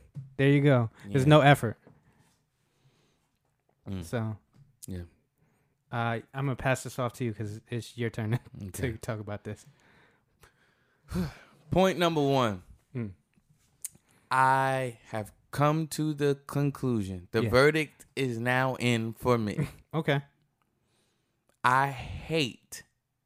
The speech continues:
Speaker 1: Mm.
Speaker 2: Ang Lee
Speaker 1: Mm.
Speaker 2: as a director. I don't know you personally.
Speaker 1: Mm-hmm.
Speaker 2: I don't know who you are as a man.
Speaker 1: <laughs> I heard
Speaker 2: A-,
Speaker 1: he's really nice.
Speaker 2: as he,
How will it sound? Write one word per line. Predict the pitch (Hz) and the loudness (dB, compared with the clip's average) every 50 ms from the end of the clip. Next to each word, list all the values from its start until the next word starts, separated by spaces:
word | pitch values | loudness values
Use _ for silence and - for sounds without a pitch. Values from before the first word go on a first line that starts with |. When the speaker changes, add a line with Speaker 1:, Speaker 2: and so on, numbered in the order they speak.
| _ _ _ _ - | _ _ _ _ -6
Speaker 1:
Mm. | 131 120 107 98 90 92 98 _ _ _ _ - | -6 -4 -4 -6 -8 -12 -16 _ _ _ _ -8
Speaker 2:
Ang | 117 110 110 110 110 110 110 110 - 143 - _ _ _ _ - | -4 -2 -2 0 0 -2 -2 -4 -6 -10 -16 _ _ _ _ -12
Lee | 104 107 104 104 101 98 - - _ _ _ _ _ _ _ _ _ _ | -10 -8 -8 -10 -12 -16 -20 -20 _ _ _ _ _ _ _ _ _ _
Speaker 1:
Mm. | - 254 277 247 190 147 113 104 98 - - _ _ _ _ _ _ _ _ _ | -2 2 4 4 4 4 2 0 -6 -10 -14 _ _ _ _ _ _ _ _ _
Speaker 2:
as | 110 110 110 104 107 | -4 -2 -2 -2 -4
a | 110 104 | -6 -6
director. | - 107 104 101 98 101 95 95 - - 98 | -4 -4 -6 -4 -6 -8 -8 -10 -12 -12 -12
I | 92 87 92 | -12 -12 -10
don't | 95 98 98 90 | -10 -10 -8 -6
know | 104 107 107 107 | -4 -4 -4 -4
you | 101 104 104 | -6 -8 -10
personally. | 101 - - 117 120 123 - - 135 131 131 135 135 139 139 143 - - | -6 -4 -4 -2 -2 -4 -4 -6 -6 -4 -4 -4 -4 -6 -6 -8 -10 -12
Speaker 1:
Mm-hmm. | 120 101 - 117 113 110 104 | -14 -12 -10 -8 -8 -8 -6
Speaker 2:
I | - 104 101 | -6 -4 -4
don't | 101 104 104 104 | -4 -4 -4 -4
know | 101 101 101 98 98 98 95 98 95 - - - - - - _ _ - | -2 -2 -2 -2 -4 -6 -8 -10 -12 -14 -16 -18 -20 -20 -20 _ _ 2
who | - 107 107 | 4 4 4
you | 107 110 107 | 6 6 6
are | 107 107 104 101 | 6 6 6 6
as | 101 101 95 95 | 4 2 2 0
a | - - | -2 -2
man. | 95 98 101 110 110 104 104 104 - - - - - 359 - _ - _ _ _ _ _ - - | 0 0 0 0 0 0 -2 -2 -4 -4 -4 -6 -6 -6 -6 _ -14 _ _ _ _ _ -20 -20
Speaker 1:
<laughs> | _ - - - - - - - - - - _ - | _ -18 -16 -16 -16 -18 -20 -20 -20 -20 -8 _ 6
I | 190 | 6
heard | 175 156 233 330 | 6 8 6 8
Speaker 2:
A-, | 320 | 8
Speaker 1:
he's | 302 208 | 8 8
really | 175 185 175 151 139 | 8 8 8 8 6
nice. | 139 151 131 113 101 | 4 2 0 0 2
Speaker 2:
as | 117 127 127 127 120 120 | 2 2 2 2 0 -4
he, | 123 120 123 120 | -6 -6 -6 -6